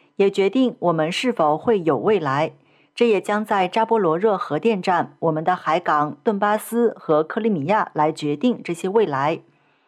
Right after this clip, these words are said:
他表示，甚至是现在，在二十一世纪，你仍然要去拯救不同国家的数千万人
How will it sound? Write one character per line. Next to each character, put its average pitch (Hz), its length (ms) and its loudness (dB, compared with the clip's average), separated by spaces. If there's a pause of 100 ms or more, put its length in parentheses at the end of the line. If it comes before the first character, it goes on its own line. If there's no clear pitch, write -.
(120)
他 214 100 -2
表 165 220 2
示， 185 380 0 (280)
甚 269 240 2
至 202 160 0
是 185 140 -2
现 180 260 -2
在， 175 360 0
在 196 120 -2
二 185 160 2
十 185 160 -4
一 190 140 0
世 185 160 0
纪， 180 400 -2 (240)
你 208 140 4
仍 214 180 2
然 214 220 2
要 214 160 2
去 190 160 -2
拯 147 240 0
救 196 240 2
不 - 240 -2
同 165 200 -6
国 156 160 0
家 160 220 -2
的 151 260 2
数 202 220 -2
千 226 240 -2
万 233 180 2
人 160 300 0